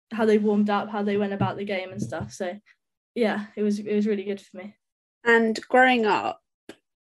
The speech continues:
Speaker 2: did you have any female role models or any cricketing role models at all?
Speaker 1: Yeah, um,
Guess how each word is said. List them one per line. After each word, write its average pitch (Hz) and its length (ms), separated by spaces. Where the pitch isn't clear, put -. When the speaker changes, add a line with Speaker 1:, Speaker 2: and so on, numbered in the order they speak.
Speaker 2:
did 226 160
you 240 80
have 240 220
any 233 400
female 214 500
role 220 220
models 226 340
or 214 80
any 202 360
cricketing 214 420
role 214 220
models 208 340
at 208 180
all? 247 320
Speaker 1:
Yeah, 285 300
um, 294 460